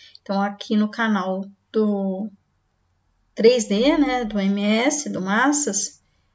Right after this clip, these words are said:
a gente também tem aqui alguns controles,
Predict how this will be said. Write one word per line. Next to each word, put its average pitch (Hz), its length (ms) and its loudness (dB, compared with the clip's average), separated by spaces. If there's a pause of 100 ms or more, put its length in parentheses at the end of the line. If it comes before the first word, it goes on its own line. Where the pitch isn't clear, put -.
a - 60 -6
gente 196 320 -2
também 226 400 -2
tem 226 240 -6
aqui 226 220 -6
alguns 226 340 -4
controles, 233 1040 -2